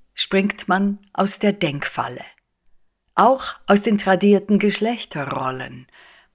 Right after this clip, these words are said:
die schon das Denken von Kindern verformen. Im Kindertheaterstück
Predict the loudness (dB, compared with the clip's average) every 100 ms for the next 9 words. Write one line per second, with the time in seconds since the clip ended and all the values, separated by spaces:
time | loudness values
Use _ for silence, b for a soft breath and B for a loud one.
0 | _ -2 0 2 2 0 -2 0 0 0
1 | -2 -2 -4 -2 -2 -2 -8 -12 -12 -10
2 | -8 -8 -10 -12 -16 -18 -20 _ _ -20
3 | _ _ _ _ _ _ _ _ -20 -20
4 | _ _ _ _ 2 4 6 6 4 0
5 | -4 -4 -6 0 0 0 -4